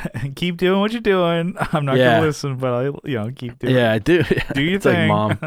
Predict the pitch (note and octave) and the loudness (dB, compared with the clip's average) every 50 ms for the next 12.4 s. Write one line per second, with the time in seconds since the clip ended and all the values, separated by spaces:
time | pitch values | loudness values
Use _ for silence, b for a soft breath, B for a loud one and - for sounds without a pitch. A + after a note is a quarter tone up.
0 | D#3 - - C3+ C3+ - _ _ A#2 A2 G#2+ A2 A2+ A#2+ A#2 A#2+ A2 A#2+ F3 C#4 | -8 -6 -6 -8 -8 -8 _ _ 2 2 4 4 2 2 2 2 2 2 2 0
1 | E4 E4+ D#4 - - C#4+ D4 D4 - F#4+ D4 C#4+ C#4+ C#4 C4+ B3+ B3+ C4+ C4+ C4 | 0 0 -2 0 2 0 0 2 -2 -2 0 0 0 0 0 0 0 2 2 2
2 | C4 C4+ C#4+ C#4+ D4 D4 A3+ E3 C3+ C3 B2+ B2 B2+ B2 A#2 A#2 A#2+ A#2+ A2+ - | 2 2 0 0 -2 -4 -4 -2 -2 0 2 2 2 2 4 4 2 2 2 0
3 | - A#2 A#2 A2+ G#2+ A2 A2 G#2+ A2 A2 G#2 b b b b G#2+ G#2+ G#2 B2 B2 | -2 -2 -2 0 0 0 0 0 0 -2 -4 b b b b -8 -4 0 2 2
4 | A#2+ A2+ G#2 G2+ G#2 _ _ b b b b b b b _ - C3 B2 A#2+ - | 2 2 0 -2 -6 _ _ b b b b b b b _ 2 4 4 4 2
5 | - _ - A#2+ A#2+ A#2+ B2+ B2+ A2+ - B2 G#2+ - - - A2 G#2 G2+ G2 F#2+ | -2 _ -2 -2 0 2 2 2 2 0 -2 -2 -2 -2 -2 -2 0 0 -2 -4
6 | - - F#2 F#2 F#2+ E2+ D#2 F#2 F#2 F2 - - - F2+ E2+ F2 F#2+ G#2+ G#2+ G#2 | -4 -8 -6 -6 -6 -8 -6 -8 -8 -10 -10 -8 -6 -6 -6 -6 -4 -2 0 0
7 | G2+ G2 G2+ F#2 E2+ - A2 G#2 F#2 - A2 G2+ F#2+ G#2 G2+ G2 G2 F#2+ F#2 F#2 | 0 0 -2 -4 -4 -2 -4 -4 -2 0 -2 -2 0 -2 -2 -2 -2 -2 -2 -4
8 | - _ _ _ _ _ _ _ _ _ _ _ _ F#2+ G2 F#2+ F#2+ F#2 F2 F2 | -6 _ _ _ _ _ _ _ _ _ _ _ _ -6 -4 -4 -4 -6 -8 -10
9 | F#2+ _ _ _ _ _ _ _ - A#2 A2 A2+ - - - - A#2 A#2 A#2+ A2+ | -14 _ _ _ _ _ _ _ -6 -6 -4 -4 -4 -4 -4 -2 0 0 0 0
10 | G#2 F#2 - - G#2 G2 G2 - - A#2 G#2+ - - G#2+ G2 G2 - - G2 F#2+ | -2 -2 -2 -2 -2 0 0 -2 -4 -4 -4 -2 -2 -2 -2 0 -2 -2 -4 -4
11 | - F2+ E2 E2+ - _ _ _ _ _ _ _ _ _ _ _ _ G2+ G2 F#2 | -4 -4 -4 -4 -8 _ _ _ _ _ _ _ _ _ _ _ _ -6 -6 -6
12 | - - - D3+ - - - A#2 | -6 -4 0 0 -2 -2 -4 -14